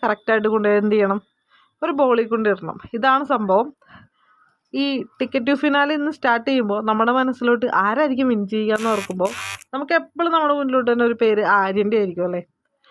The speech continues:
ആര്യനല്ലാതെ അല്ലെങ്കിൽ നിങ്ങളുടെ മനസ്സിലുള്ള ആരായിരിക്കും ഈ Ticket to Finale വിൻ ചെയ്യാനായിട്ട്, ആ, പോകുന്നതെന്ന് നമുക്കൊന്ന് ഗസ് ചെയ്താലോ?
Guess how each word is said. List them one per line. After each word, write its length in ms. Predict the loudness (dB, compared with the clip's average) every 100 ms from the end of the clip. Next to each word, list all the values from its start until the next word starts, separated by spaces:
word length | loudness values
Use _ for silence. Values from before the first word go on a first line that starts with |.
| _ 0
ആര്യനല്ലാതെ 960 | 4 4 2 2 4 4 4 4 0 -6 _ _ _ _ _ _ _ _ _ _ _ _ _ _ _ -4
അല്ലെങ്കിൽ 240 | -2 0
നിങ്ങളുടെ 300 | 0 0 2
മനസ്സിലുള്ള 600 | 2 0 -2 0 2 0 0
ആരായിരിക്കും 580 | 2 2 0 -6 -6 -6
ഈ 40 |
Ticket 260 | -4 -6 -8
to 40 | -6
Finale 400 | -2 0 0 0 -2
വിൻ 220 | -2 -2 -2
ചെയ്യാനായിട്ട്, 720 | -2 -2 -2 -4 -6 -8 -10 _ _ _ _ -12
ആ, 80 | -10 -2
പോകുന്നതെന്ന് 560 | 0 2 2 0 0
നമുക്കൊന്ന് 280 | -2 -2 -4
ഗസ് 300 | -2 -4 -2
ചെയ്താലോ? 420 | 0 2 2 0